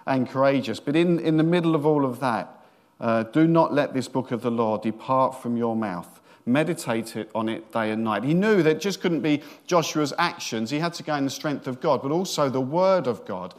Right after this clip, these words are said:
He had to hold on to its truth. Meditate on it day and night. And that's what I want to talk about a little bit, um,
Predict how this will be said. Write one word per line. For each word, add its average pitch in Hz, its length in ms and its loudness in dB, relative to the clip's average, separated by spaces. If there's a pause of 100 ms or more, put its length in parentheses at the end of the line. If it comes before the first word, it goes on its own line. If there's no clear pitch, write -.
(220)
He 139 60 -4
had 143 100 2
to 139 100 -4
hold 151 300 2
on 139 140 0
to 139 160 -4
its 98 120 -6
truth. 151 300 -2
Meditate 165 640 -2
on 107 120 -6
it 98 100 -8 (300)
day 147 180 4
and 139 160 4
night. 196 320 4 (460)
And 135 100 0
that's 170 160 2
what 170 100 4
I 156 40 4
want 143 180 2
to - 60 -4
talk 139 180 0
about 123 320 0
a 123 40 0
little 123 200 2
bit, - 380 -2 (160)
um, 110 520 -2